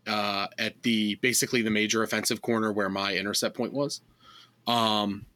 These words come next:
he sent his barks toward my bounty hunters. I was able to,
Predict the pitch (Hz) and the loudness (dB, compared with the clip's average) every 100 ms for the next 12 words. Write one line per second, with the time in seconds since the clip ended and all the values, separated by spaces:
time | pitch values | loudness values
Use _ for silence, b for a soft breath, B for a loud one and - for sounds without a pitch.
0 | _ - - - 143 - 165 147 120 110 | _ -8 -8 -4 0 4 4 4 2 2
1 | 120 131 - - - - 117 113 98 101 | 2 2 0 0 -2 0 2 2 0 2
2 | 107 107 113 113 107 - 107 117 110 110 | 2 2 0 0 0 0 0 2 2 2
3 | 107 107 120 110 104 101 | 0 0 2 4 2 -2